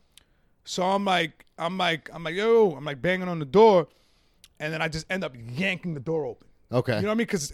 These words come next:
Speaker 1: obviously he can't lock it from the outside, so I
Speaker 2: Yeah.
Speaker 1: just yank it open. And then next thing I know, I know he seen I was the one. He goes in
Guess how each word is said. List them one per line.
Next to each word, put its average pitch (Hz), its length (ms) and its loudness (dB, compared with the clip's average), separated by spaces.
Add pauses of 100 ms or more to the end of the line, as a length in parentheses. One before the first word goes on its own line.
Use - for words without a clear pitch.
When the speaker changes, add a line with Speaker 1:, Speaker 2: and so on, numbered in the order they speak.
Speaker 1:
obviously 170 540 -4
he 151 100 -4
can't 143 260 -8
lock 156 220 0
it 139 80 -12
from 127 140 -12
the 139 80 -6
outside, 160 400 -4
so 127 80 -4
I 147 40 6
Speaker 2:
Yeah. 156 200 8
Speaker 1:
just - 40 -18 (280)
yank 170 480 -4
it 160 60 -6
open. 190 420 -4 (380)
And 156 140 -6
then 151 220 -6
next 190 240 0
thing 233 120 0
I 196 120 0
know, 220 500 2 (420)
I 165 120 -2
know 240 140 2
he 208 120 2
seen 262 440 0
I 208 160 4
was 226 160 4
the 180 60 -4
one. 156 180 -6
He 185 160 -10
goes 185 420 -2
in 214 220 0